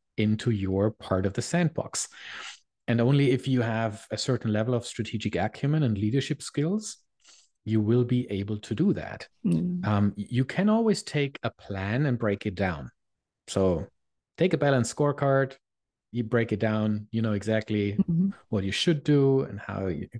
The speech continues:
Speaker 1: contribute. That's one element. Um, but helping your team understand it and embrace it.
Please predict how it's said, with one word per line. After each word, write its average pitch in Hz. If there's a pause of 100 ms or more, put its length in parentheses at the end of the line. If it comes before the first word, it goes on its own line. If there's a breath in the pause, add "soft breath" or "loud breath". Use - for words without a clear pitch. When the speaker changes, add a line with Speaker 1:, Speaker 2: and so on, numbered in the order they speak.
Speaker 1:
contribute. 123 (360 soft breath)
That's 165
one 131
element. 104 (640 loud breath)
Um, 113 (640)
but 113
helping 151
your 117
team 170
understand 113
it 113
and 101
embrace 131
it. 117